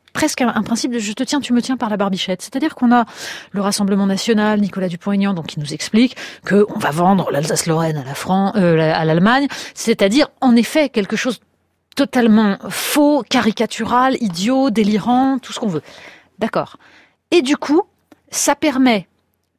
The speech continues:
euh, mécaniquement de passer deux semaines à répondre à cela et du coup à dire quiconque s'interroge sur ce traité,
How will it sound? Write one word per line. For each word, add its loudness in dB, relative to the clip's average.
euh, -4
mécaniquement 2
de 0
passer 0
deux -2
semaines 0
à -4
répondre 0
à -12
cela -2
et 2
du -2
coup -2
à 0
dire 0
quiconque 0
s'interroge 0
sur -8
ce -8
traité, -4